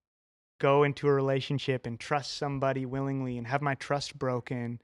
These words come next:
and cry about it, cry to my parents about it, to realize, "Okay, yeah, like, I can't trust everybody. That's not wise." And then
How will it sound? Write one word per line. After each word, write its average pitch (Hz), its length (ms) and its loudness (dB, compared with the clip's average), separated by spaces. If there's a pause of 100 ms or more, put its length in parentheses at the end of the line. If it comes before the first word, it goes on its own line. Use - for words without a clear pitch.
(280)
and 135 140 -4
cry 139 360 2
about 127 340 0
it, 123 80 -6
cry 131 240 0
to 135 40 2
my 127 140 -2
parents 131 420 -6
about 123 280 -6
it, 120 160 -12
to 143 100 -6
realize, 131 520 -2 (340)
"Okay, 240 260 -4
yeah, 185 240 -4
like, 127 320 -2
I 139 60 -10
can't 202 420 -6
trust - 340 -8
everybody. 143 520 -10
That's - 260 -6
not 165 300 -4
wise." 131 640 -8 (680)
And 151 160 4
then 151 320 6